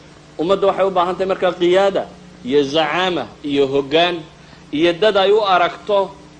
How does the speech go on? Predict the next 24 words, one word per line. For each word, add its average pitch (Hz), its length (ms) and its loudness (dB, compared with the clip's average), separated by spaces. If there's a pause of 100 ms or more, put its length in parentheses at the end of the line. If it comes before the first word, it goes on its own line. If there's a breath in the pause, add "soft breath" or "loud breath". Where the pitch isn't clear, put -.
(300)
inay 202 200 4
waaweyn 185 580 4
yihiin 196 180 0
oo 196 60 2
ay 180 80 2
wax 160 220 -2
kaga 170 180 -2
dayato. 123 400 -2 (420)
Ummaddu 185 300 0
hadday 175 340 4
weydo 170 420 0
markaa 180 400 0
dad 185 240 0 (1300)
u 208 80 6 (120)
ah 190 360 0 (220)
dadkay 196 320 0
wax 165 260 -2
kaga 175 200 0
dayanaysay, 170 680 -2 (240)
way 165 140 4
ka 185 100 0
luntaa 147 300 0
tarbiyadu 143 460 -2
marka. 131 200 -6